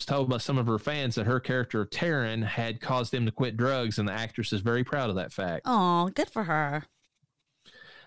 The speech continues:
Speaker 1: Uh, for the dream sequence in which Dick Cavett interview is interrupted by Freddy Krueger, Sally Kellerman was originally in the script, uh, as the guest, but Cavett was then allowed to pick the person he'd be interviewing. Uh, he picked Zsa Zsa Gabor because he thought she was the dumbest person he'd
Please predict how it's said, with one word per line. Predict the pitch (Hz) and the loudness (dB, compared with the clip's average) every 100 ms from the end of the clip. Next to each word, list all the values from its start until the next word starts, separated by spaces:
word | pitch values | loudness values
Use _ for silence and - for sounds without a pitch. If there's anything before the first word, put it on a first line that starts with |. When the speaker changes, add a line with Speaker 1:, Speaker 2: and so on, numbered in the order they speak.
| - | -4
Speaker 1:
Uh, | 120 123 | 0 0
for | 113 | 2
the | 131 | 2
dream | 127 175 190 | 4 2 2
sequence | - 147 135 131 135 | 0 -2 0 -2 2
in | |
which | 127 127 - | 2 0 0
Dick | 127 - | -2 -2
Cavett | - 139 127 123 | -2 0 0 0
interview | 156 127 117 | 0 2 2
is | 110 | 2
interrupted | 117 123 117 120 | 2 2 -2 -2
by | 113 | -2
Freddy | 107 120 | 0 -2
Krueger, | 107 139 139 113 110 | 0 2 4 4 2
Sally | - 127 123 | 0 -2 -2
Kellerman | 110 156 160 120 113 | -2 0 2 2 2
was | 107 | 2
originally | 117 143 123 110 | 2 2 0 0
in | |
the | 95 | -2
script, | - 117 - | -2 -4 -2
uh, | 110 104 | -2 -2
as | 113 104 | -4 -4
the | 110 | -4
guest, | 107 151 117 107 - - | -2 -2 -2 -4 -6 -6
but | 113 - | -6 -6
Cavett | - 185 196 139 117 - _ _ _ _ _ _ _ | -6 -2 0 0 -2 -6 _ _ _ _ _ _ _
was | 123 117 | 0 0
then | 147 139 | 2 2
allowed | 131 127 | 2 0
to | 107 | -2
pick | 131 - | -4 -4
the | |
person | - 143 139 113 | -2 0 0 2
he'd | 110 110 | 2 2
be | 110 123 | 0 0
interviewing. | 180 117 92 80 76 90 - - - - - - | 0 0 2 0 0 -6 -10 -16 -16 -16 -12 -4
Uh, | 120 110 | -2 2
he | 170 | 0
picked | 185 151 | 0 -2
Zsa | 135 127 131 | 0 2 2
Zsa | 110 131 120 | 2 2 2
Gabor | 107 135 185 131 | 2 2 4 2
because | 113 - 113 - | 2 0 -2 0
he | 175 | 0
thought | 147 123 104 | 0 -2 0
she | 127 | 0
was | 101 | 0
the | 95 | 0
dumbest | 120 117 - | 0 0 -2
person | 131 127 117 | 0 0 8
he'd | 415 | 12